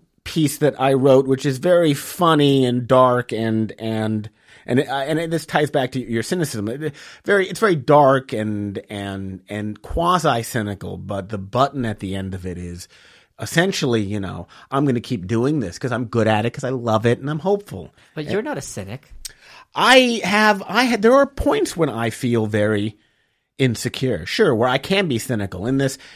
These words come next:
Speaker 1: in that digital media piece, I wrestle with it, but, but really at the end of the day, I, I loved doing what I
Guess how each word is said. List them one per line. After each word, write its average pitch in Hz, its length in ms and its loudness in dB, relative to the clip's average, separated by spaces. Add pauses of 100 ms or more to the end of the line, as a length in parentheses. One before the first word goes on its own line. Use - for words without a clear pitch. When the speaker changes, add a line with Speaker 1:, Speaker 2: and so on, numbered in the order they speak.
(100)
Speaker 1:
in 147 120 2
that 135 180 0
digital 143 280 2
media 175 400 2
piece, 95 460 -10 (560)
I 135 140 4
wrestle 147 460 4
with 90 260 -4
it, 101 180 -6 (240)
but, 113 320 -4 (320)
but 175 480 0
really 190 460 8
at 147 100 0
the 151 100 2
end 135 120 2
of 113 40 -2
the 117 60 -2
day, 151 340 4
I, 131 180 2
I 131 220 2
loved 139 680 2
doing 139 300 2
what 113 120 -2
I 107 160 -2